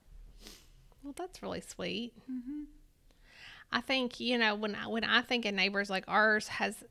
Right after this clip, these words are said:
Speaker 1: we have a Facebook group in our neighborhood
Speaker 2: Mm-hmm, we do too.
Speaker 1: for things that, like, just go awry.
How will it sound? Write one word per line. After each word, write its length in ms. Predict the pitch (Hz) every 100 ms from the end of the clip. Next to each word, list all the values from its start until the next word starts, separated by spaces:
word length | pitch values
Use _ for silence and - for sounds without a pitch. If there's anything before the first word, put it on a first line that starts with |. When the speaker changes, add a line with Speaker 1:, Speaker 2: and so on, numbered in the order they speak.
| -
Speaker 1:
we 120 | 220 233
have 100 | 226
a 40 |
Facebook 440 | 196 196 - 208
group 320 | - 156 175 170
in 100 | 180
our 100 | 175
neighborhood 540 | 160 202 175 160 214
Speaker 2:
Mm-hmm, 340 | 165 175 180
we 100 | 156
do 120 | 160 180
too. 140 | - - - -
Speaker 1:
for 140 | - 226
things 280 | 208 196 -
that, 280 | 185 - -
like, 300 | 175 160 202 202 - - -
just 200 | 202 -
go 160 | 190 180
awry. 500 | 185 180 165 160